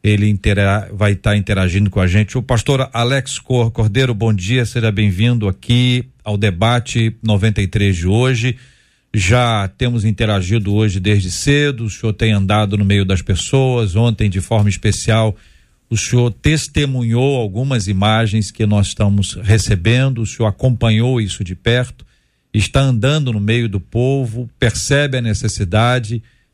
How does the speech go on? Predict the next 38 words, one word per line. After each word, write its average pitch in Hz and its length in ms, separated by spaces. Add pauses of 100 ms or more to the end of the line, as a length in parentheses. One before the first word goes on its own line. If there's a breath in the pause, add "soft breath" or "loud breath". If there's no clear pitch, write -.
Então, 143 340
a 117 60
nossa 120 400
primeira 117 500
palavra 107 640
aqui 101 160
em 117 60
nome 110 240
de 98 80
todos 113 260
os 95 60
nossos 107 280
ouvintes 98 480
da 113 400
noventa 120 520
e 104 60
três 110 280
F 107 240
M 120 160
é - 20
de 104 120
solidariedade, 107 920
um 110 60
abraço 107 500
ao 98 80
amigo, 113 480 (500 soft breath)
que 110 60
Deus 104 260
o 113 60
abençoe 117 640
e 104 600 (120)
também 104 300
continue 110 460
a 107 40
usá-lo 104 460
aí 104 140
no 107 120
meio, 107 320